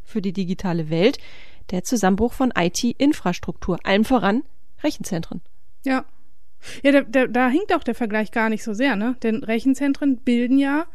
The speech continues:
Speaker 2: wie Kernkraftwerke, zumindest die längste Zeit, die, die Basis für so eine relevante Infrastruktur. Und während die einen elektrische Energie erzeugen, ohne die wir als moderne Gesellschaft nicht leben können,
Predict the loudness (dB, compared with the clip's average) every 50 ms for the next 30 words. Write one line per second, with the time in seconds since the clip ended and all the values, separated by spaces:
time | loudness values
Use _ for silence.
0 | -10 -10 -10 -10 -10 -6 -2 -2 -2 -2 -2 -2 -2 -2 -2 -2 -2 -4 -4 -2
1 | 0 0 0 0 -2 -2 0 0 2 4 4 2 0 -2 -6 -10 -10 -10 -10 -8
2 | -6 -6 -4 -2 -2 -2 -2 -4 -4 -6 -6 -4 -4 -4 -4 -4 -6 -8 -8 -8
3 | -6 0 0 0 4 4 4 6 6 6 6 4 4 2 0 0 2 4 4 4
4 | 4 4 4 2 2 2 0 0 -2 0 -2 0 0 0 0 0 0 -2 -4 -4
5 | -4 -6 -8 -10 -10 -10 -8 -8 -10 -10 -10 -10 -10 -10 -10 -10 -10 -6 -2 4
6 | 4 4 4 4 -2 -8 -10 -10 -8 -8 -2 2 4 4 4 4 2 2 2 2
7 | 4 4 4 4 4 2 0 0 -2 -4 -4 -2 0 0 0 0 0 -2 0 0
8 | 0 0 0 0 0 0 0 0 0 2 2 4 4 4 4 2 0 -2 -2 0
9 | 2 4 4 4 4 2 0 0 -2 -2 -2 0 0 0 -2 -2 -4 -4 -4 -2
10 | -4 -2 -4 -6 -6 -6 -6 -6 -6 -6 -8 -4 -2 -2 0 4 4 4 4 4
11 | 4 4 4 2